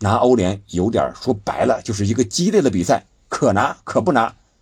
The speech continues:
啊，看情况，如果顺利了我就拿一拿；如果不顺利丢了也无所谓。认为那边呢，他排名英超第三，还得费劲巴力的去争四呢，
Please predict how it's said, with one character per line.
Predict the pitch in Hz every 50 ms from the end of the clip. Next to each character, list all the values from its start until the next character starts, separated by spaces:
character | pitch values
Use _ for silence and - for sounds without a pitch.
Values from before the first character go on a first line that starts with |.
| _ _ _ _ _
啊， | - - 131 139 127
看 | - - - 196
情 | - 156 165
况， | 180 233 160 - - _ _ _
如 | - -
果 | 175 190
顺 | 180 - 262 233
利 | 208
了 | 180 156 - -
我 | - 117
就 | 110 117
拿 | 113 117 170
一 | 185
拿； | 165 101 80 - _ -
如 | 117 135
果 | 120 107
不 | 95 - 151
顺 | 170 - 196
利 | 160 117 - - _ _ _ _ _ _ _ _
丢 | - 127 147
了 | 147 127
也 | 90 76
无 | 71 78 92
所 | - 92
谓。 | 73 95 98 98 - _ _ _ _ _ _ _ _ _
认 | - 127 120
为 | 127 135
那 | 165 180 175
边 | 143 127 110
呢， | 104 101
他 | 101 101 101
排 | 101 - 101 104
名 | 107 104 113 - -
英 | - 117 117 113
超 | - 117 110
第 | 98 110
三， | 95 104 98 95 - - _ _ _ _ _ _ _
还 | - - - - 95 104 107
得 | 110 95 87
费 | - - - 143 113
劲 | 95 120 110 104
巴 | 98 - - 123
力 | 127 135
的 | 110 101 98
去 | 98 - 107
争 | 101 - 165 170 185
四 | 180 - - 196
呢， | 135 98 73 -